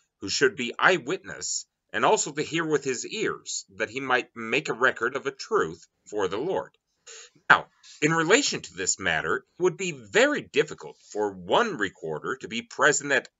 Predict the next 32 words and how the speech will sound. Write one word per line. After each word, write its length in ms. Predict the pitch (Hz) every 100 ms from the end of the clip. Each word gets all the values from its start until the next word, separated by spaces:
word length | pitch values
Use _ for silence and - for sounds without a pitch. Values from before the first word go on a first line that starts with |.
| -
all 260 | 139 208
times 680 | 202 160 202 82 71 110 - - - - 120
and 120 | 107
to 80 | 131
do 180 | 156 139
all 320 | 127 156 180 160
the 100 | 156
business. 720 | 190 208 - - - - - _ _ _ _ _ _ _ -
To 100 | 135
obviate 520 | 202 165 160 147 -
this 320 | 113 190 202
difficulty, 760 | - 196 - 78 - - 98 143 - _ _ -
there 260 | 117 165
can 180 | 170 180
be 140 | 185
a 60 | 175
recorder 560 | 151 151 101 104 160 190
appointed 480 | - 98 120 151
in 160 | 120 120
each 320 | 110 113 -
ward 360 | 147 214 104 92
of 100 | 123
the 100 | 156
city, 360 | - 226 - _ _ _ _ _ _
who 120 | 110
is 160 | 127 107
well 320 | 90 127 196
qualified 640 | - 156 120 107 107 127 175
for 220 | 101 101
taking 400 | - 95 127 -
accurate 460 | 98 120 - 135 -
minutes, 500 | 185 101 - -